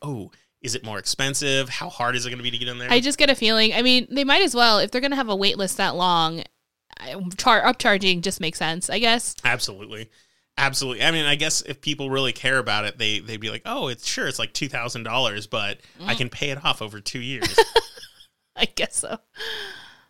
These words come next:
Speaker 1: But these paranormal events allegedly occur throughout the hotel, so just avoiding that room doesn't seem to save you from haunted happenings.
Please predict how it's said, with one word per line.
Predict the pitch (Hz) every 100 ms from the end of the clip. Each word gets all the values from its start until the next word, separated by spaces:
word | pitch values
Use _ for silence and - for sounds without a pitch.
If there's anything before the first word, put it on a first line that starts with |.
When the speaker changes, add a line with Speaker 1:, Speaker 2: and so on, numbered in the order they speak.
| _ _ _ _ _ - - _
Speaker 1:
But | 165
these | - 240 294
paranormal | - 233 226 214 202 190
events | 175 180
allegedly | - 156 175 170 165 165
occur | 151 - 156
throughout | - 151 147 226 -
the | 120
hotel, | 110 - 87 -
so | -
just | 127 165 -
avoiding | 185 175 160 135
that | 127 170 143
room | 117 113 104 _ _ _
doesn't | 143 143 -
seem | - 156 143 135
to | 135
save | - 160 170 135
you | 92
from | - 107
haunted | 95 113 107 - 104
happenings. | 120 123 98 - -